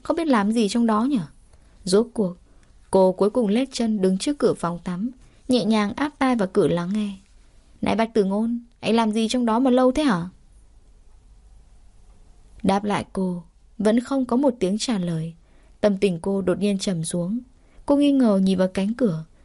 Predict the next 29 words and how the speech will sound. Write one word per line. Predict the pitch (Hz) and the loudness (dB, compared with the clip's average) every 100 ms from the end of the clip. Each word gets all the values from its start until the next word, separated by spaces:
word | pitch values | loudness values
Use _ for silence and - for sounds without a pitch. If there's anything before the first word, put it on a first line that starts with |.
| _ _ _ | _ _ _
sau | - 190 | -4 0
đó | 165 165 | 0 0
cố | - 180 | 0 0
gắng | 175 175 220 | 0 0 0
nghe | 220 | 0
thật | - - | -2 -4
kỹ | 180 233 | -6 -6
xem. | 240 208 190 - _ - _ - - - - _ - | -4 -6 -6 -12 _ -20 _ -20 -20 -20 -20 _ -4
"Cô | 208 | 0
nghe | 247 | 2
tôi | 247 247 | 2 2
nói | 226 247 | 2 0
gì | 254 | 0
không | 240 254 | -2 -2
thế, | 247 262 294 - | -2 -2 -4 -6
Bạch | 214 202 | -4 0
Tử | 208 | 0
Ngôn | 196 233 240 | 2 2 2
à?" | 208 214 - _ - _ _ - - - - | 0 -6 -12 _ -20 _ _ -20 -20 -14 -2
Tay | 196 | 0
cô | 185 185 | 2 0
không | 185 214 | 0 -4
tự | 196 208 - | 0 -2 0
chủ | 214 | 0
gõ | 165 139 | 2 0
gõ | 214 170 240 | 0 -2 -2
cửa. | 247 165 160 _ _ - _ - - - _ - - _ - | -4 -4 -8 _ _ -20 _ -20 -20 -20 _ -20 -20 _ 0
Tiếng | 180 196 | 0 2
gõ | 202 226 | 0 0